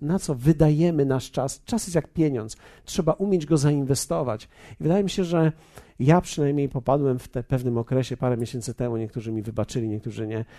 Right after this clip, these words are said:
parę miesięcy temu w coś takiego, że pomyślałem sobie: „Nie, nie inwestujmy w te rzeczy, ludzie są zmęczeni, ludzie nie mają dzisiaj czasu, długo pracują”, ale w pewnym sensie pomyślałem sobie: „Wiecie, em, e, my nic nie zrobimy w tym kraju na popcornie, coli i na zabawie”.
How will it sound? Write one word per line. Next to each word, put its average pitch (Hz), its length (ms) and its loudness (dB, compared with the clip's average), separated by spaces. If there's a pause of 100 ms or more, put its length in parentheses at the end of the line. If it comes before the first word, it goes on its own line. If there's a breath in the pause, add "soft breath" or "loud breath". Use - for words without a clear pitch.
(180 loud breath)
parę 160 180 2
miesięcy 147 380 -2
temu 147 260 -2
w - 20 -4
coś 135 160 -8
takiego, 135 320 -4
że 120 80 -8
pomyślałem 123 380 -6
sobie: 127 240 -8
„Nie, 196 320 -2
nie 170 140 0
inwestujmy 120 580 -4
w - 60 -12
te 110 100 -6
rzeczy, 117 340 -4 (340 loud breath)
ludzie 160 180 0
są 131 180 -4
zmęczeni, 120 520 -4
ludzie 117 200 -4
nie 117 80 -2
mają 120 240 -2
dzisiaj 110 200 -8
czasu, 135 360 -4
długo 127 280 -4
pracują”, 127 500 -6 (360 loud breath)
ale 139 120 -2
w - 40 -8
pewnym 262 260 -2
sensie 185 380 2
pomyślałem 143 480 -4
sobie: 135 220 -8
„Wiecie, 147 240 -2 (400 loud breath)
em, 123 440 -4 (680)
e, 151 120 -6 (120)
my 180 240 -2
nic 185 280 0
nie 156 180 0
zrobimy 156 440 -2
w - 60 -10
tym 107 160 -6
kraju 107 320 -2
na 104 100 -2
popcornie, 110 600 -6
coli 104 500 -6
i 107 100 -4
na 104 140 -2
zabawie”. 101 520 -6